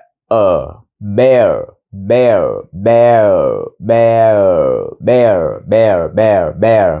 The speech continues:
Nhớ nha. Mình nói theo giọng Anh, mình nói bear là được rồi. Còn tiếng Mỹ nó có cong lên âm R nữa. Bear, bear, bear. Rồi. Tiếp theo là con rhino. Rhino là con tê giác ha. Rhino.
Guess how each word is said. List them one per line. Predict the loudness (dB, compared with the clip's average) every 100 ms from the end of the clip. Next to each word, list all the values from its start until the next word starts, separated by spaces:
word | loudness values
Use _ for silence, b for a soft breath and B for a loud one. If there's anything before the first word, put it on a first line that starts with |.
| -6
Nhớ | -2
nha. | 0 0 -2 -4 B B B B
Mình | -2 0 0
nói | 0 -2
theo | 0 0
giọng | 0 0
Anh, | -2 0
mình | -2
nói | -2
bear | -4 -2 2 2 2 0 -2 2 2 0 -4
là | -4
được | -4 -4 -6
rồi. | -8 -8 -12 _ -6
Còn | -4 -2
tiếng | -2 -2 -2
Mỹ | -2
nó | -2 -2
có | -4 -2
cong | -2 0
lên | 0 0
âm | -2 -2 0
R | 0 0 -2
nữa. | -8 -10 -8 -2
Bear, | 0 2 0 -6 -12 -4
bear, | 0 2 2 -2 -4
bear. | 0 0 0 -4 -12 _ _ -4
Rồi. | -2 -2 -4 _ _ _ _ _ _ _ _ -6
Tiếp | -4 0
theo | 0 0 -2 B B B B
là | -4
con | -2 -2 -2 -6 -6
rhino. | -2 0 2 0 2 0 -2 -10 _ -10
Rhino | -4 0 0 0 0 2 2 2
là | 2 0
con | 0 0 -2 -6 -6
tê | -2 -2
giác | -2 0 -2 -4 -4
ha. | -2 0 -2
Rhino. | -2 0 2 0 0 0